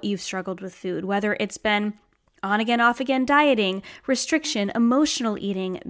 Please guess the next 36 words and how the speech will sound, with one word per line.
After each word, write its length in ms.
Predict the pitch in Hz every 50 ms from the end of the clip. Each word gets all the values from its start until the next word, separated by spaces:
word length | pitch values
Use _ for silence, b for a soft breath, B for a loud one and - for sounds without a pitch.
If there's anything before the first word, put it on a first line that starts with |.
| 185
binge 400 | 175 233 247 277 285 277 247 240 -
eating, 340 | - 202 190 185 180 185 180 B B B B B B B -
I 160 | 226 240 277
am 120 | 285 269
here 280 | 247 - 240 226 220 226
to 140 | 220 - 202
help 340 | - - 214 208 - -
you 80 | 220 196
through 300 | - - - 196 196 190
that. 420 | 202 208 247 285 - - - - B B B B B B B _
I 160 | 214 214 220
would 160 | 220 240 226
love 640 | 240 233 233 233 240 240 247 247 240 220 214 190 202 - -
to 120 | - 214
have 400 | 202 - - - 208 202 202 190
you 300 | 202 202 196 190 190 - - -
come 480 | - - - 214 208 208 202 196 190 - -
and 220 | - 208 208 185 175 -
be 260 | - 240 247 262 269 - -
a 80 | 220
part 440 | - - - - 202 202 226 285 - -
of 140 | - 226 196
our 120 | 254 - - -
Uncomplicated 720 | 214 214 220 - 214 214 208 220 208 - - 202 202 214 -
Eating 420 | - 202 196 196 202 202 202 208 -
community, 640 | - - - 190 190 190 190 196 190 214 233 247 247 B B B B B B -
to 120 | - 262
enroll 480 | 247 233 220 208 214 214 220 226 247 262
in 200 | - - 226 220
the 100 | 220 214
course. 600 | - - - - 208 202 220 277 269 - - - -
It's 160 | 226 - 233
an 80 | - - _ _ -
eight 240 | 220 269 311 -
module 480 | 240 226 208 202 202 202 214 214 208 208
course. 520 | - - 208 196 196 247 294 - - -